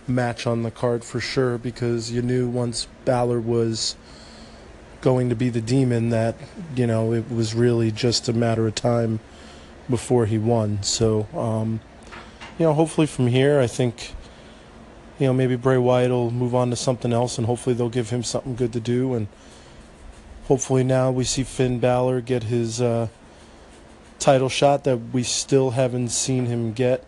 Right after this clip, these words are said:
probably against Brock Lesnar. Um, fortunately, I think he'll be another stepping stone for Lesnar on his way to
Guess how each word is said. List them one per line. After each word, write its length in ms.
probably 680
against 320
Brock 280
Lesnar. 380
Um, 420
fortunately, 680
I 60
think 340
he'll 120
be 120
another 280
stepping 420
stone 300
for 220
Lesnar 480
on 80
his 180
way 220
to 240